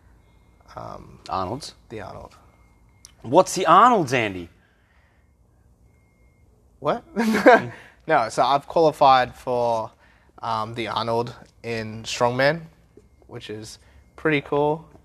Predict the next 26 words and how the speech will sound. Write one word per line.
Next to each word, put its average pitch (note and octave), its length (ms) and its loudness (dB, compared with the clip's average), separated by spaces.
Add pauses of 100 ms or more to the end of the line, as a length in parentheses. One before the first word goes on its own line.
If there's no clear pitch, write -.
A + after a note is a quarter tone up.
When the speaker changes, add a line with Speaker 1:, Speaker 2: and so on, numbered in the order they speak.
(160)
Speaker 2:
Mm. G2+ 200 -12
Speaker 1:
Uh, A2 360 -10
at B2+ 100 -8
first - 260 0
I A#2+ 60 -2
thought A#2+ 180 -4
it A#2 40 -6
was A#2+ 100 -8
a A2+ 60 -12
pretty A#2+ 240 -8
big B2 240 -8
deal. C3 420 -4 (320)
Then A#2 160 -10
I A#2 120 -2
realized, A2+ 640 -12 (1300)
you B2+ 120 -12
know, A2+ 180 0
qualifying A2+ 640 0
is G#2+ 400 -16 (200)
Speaker 2:
One F#2 200 -6
thing. F#2 220 -14 (520)
Speaker 1:
you C#3+ 120 -4
know, A#2+ 160 0 (260)
not B2+ 220 -8
that - 160 -6
hard. C#3 420 -2